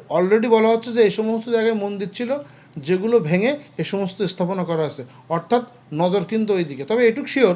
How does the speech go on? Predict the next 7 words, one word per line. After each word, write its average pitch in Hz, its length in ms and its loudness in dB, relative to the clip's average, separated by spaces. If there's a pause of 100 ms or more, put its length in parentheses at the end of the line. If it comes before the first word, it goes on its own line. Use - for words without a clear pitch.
(680)
আপনি 175 220 -6
বলেই 196 320 2
এটুক 196 140 2
শিওর, 208 140 0
লালবাগের 208 440 0
কেল্লা 247 340 0
এবং 214 440 0